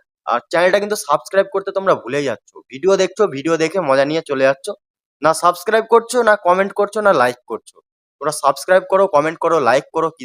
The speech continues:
ধরনের ভিডিও তোমরা দেখতে চাও সেটা বলো, কাকে নিয়ে ভিডিও দেখতে চাও সেটা বলো তোমরা, তবে তো বুঝতে পারবো, তোমাদের মনের কথা বুঝে তবে তো ভিডিও বানাতে পারবো, তবে তো তোমাদের ভালো লাগবে। আর বন্ধুগণ, চ্যানেলটা সাবস্ক্রাইব করে নাও। তোমরা যদি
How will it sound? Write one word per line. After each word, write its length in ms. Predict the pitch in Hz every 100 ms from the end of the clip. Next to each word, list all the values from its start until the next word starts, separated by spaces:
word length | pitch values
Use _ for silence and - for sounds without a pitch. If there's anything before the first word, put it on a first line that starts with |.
| 123
ধরনের 280 | 120 123 107
ভিডিও 180 | 113 131
তোমরা 160 | 131 131 104
দেখতে 220 | 135 - 139
চাও 120 | 139 143
সেটা 180 | 127 151 151
বলো, 160 | 156 165 _ _ -
কাকে 200 | 165 208
নিয়ে 140 | 220 208
ভিডিও 180 | 180 196 175
দেখতে 200 | 175 185
চাও 120 | 175 175
সেটা 160 | 147 165 160
বলো 120 | 170 165
তোমরা, 220 | 160 170 170 _ _
তবে 140 | 131 143
তো 40 | 156 151
বুঝতে 200 | 160 180
পারবো, 160 | 175 135
তোমাদের 240 | 139 143 143
মনের 180 | 135 143 143
কথা 140 | 147 139
বুঝে 160 | 135 147
তবে 140 | 117 139
তো 40 | 151
ভিডিও 160 | 139 151
বানাতে 220 | 139 139 151
পারবো, 140 | 143 113 131
তবে 140 | 151 175
তো 40 | 185
তোমাদের 240 | 175 175 156
ভালো 160 | 143 160
লাগবে। 260 | 170 147 107 - _ _ _ _ _
আর 220 | 123 127 127
বন্ধুগণ, 340 | 156 185 202 202
চ্যানেলটা 300 | 151 127 131 -
সাবস্ক্রাইব 400 | 127 - - 139 -
করে 120 | 156
নাও। 100 | 175 175
তোমরা 160 | 151 165
যদি 120 | 165